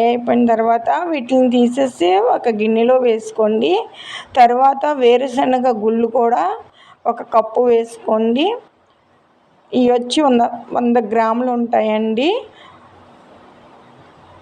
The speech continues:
వీటిని బాగా వేపుకొని వీటిని కూడా తీసేసి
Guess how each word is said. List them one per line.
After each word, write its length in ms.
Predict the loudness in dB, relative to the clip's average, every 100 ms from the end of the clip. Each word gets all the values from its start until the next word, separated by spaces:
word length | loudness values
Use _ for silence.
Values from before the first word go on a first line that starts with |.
| -2 0
వీటిని 340 | 0 0 2 2 2
బాగా 320 | 0 0 0 0
వేపుకొని 720 | -4 -4 -4 -2 0 0 0 -4 -10 -20 -20 -8 -2
వీటిని 320 | 0 0 0 2
కూడా 160 | 2 0 0
తీసేసి 540 | 0 0 0 0 0